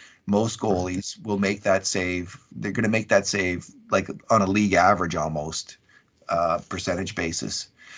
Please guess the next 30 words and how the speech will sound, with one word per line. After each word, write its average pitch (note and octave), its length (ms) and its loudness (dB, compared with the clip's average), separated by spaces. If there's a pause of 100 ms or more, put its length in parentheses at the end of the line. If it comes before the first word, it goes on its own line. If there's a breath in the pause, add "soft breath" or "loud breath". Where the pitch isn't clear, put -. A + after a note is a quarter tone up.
(360 loud breath)
So B2+ 380 8
I A#2+ 80 10
didn't A#2+ 220 4
like G2 160 2
him F#2+ 100 -4
on F2+ 140 -2
that F2 200 -2
one. F#2 140 -8
And, A2 220 -8
and C3+ 180 2
that's C3+ 220 4
two D#3+ 240 -2
goals. A2 560 0 (400 soft breath)
And A#2+ 180 2
even E3 240 2
though D3 140 6
Skinner C3 360 0
did C#3 360 4
come A#2 180 2
back D#2 340 -4
and - 80 -4
he A2 120 0
did C3+ 200 4
play C#3 160 6
well C3 200 8
the G#2+ 80 2
rest G2 240 0
of G#2 80 -6
the F#2+ 80 -4
game F#2+ 400 -4